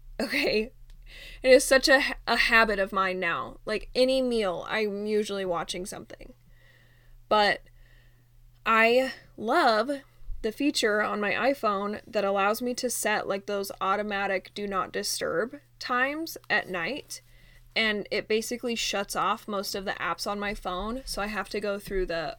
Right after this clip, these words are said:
open it and then, you know, open for fifteen minutes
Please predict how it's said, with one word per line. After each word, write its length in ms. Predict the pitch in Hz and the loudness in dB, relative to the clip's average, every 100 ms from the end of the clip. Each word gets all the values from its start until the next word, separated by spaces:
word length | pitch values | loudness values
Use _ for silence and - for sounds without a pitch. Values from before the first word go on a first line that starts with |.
| - | -4
open 300 | 214 220 214 | -2 -2 -2
it 240 | 214 190 - | -2 -4 -6
and 160 | - 202 | -8 -4
then, 240 | 190 180 - - - _ _ - | -4 -6 -10 -20 -20 _ _ -12
you 120 | 196 | -8
know, 240 | 170 143 - _ _ - - _ _ _ _ - | -8 -8 -14 _ _ -20 -20 _ _ _ _ 0
open 300 | 226 226 226 | 0 0 -2
for 160 | 214 | -4
fifteen 540 | 208 226 - 233 214 214 | -2 -2 -2 -2 0 0
minutes 440 | 208 208 208 - | 0 -2 -4 -8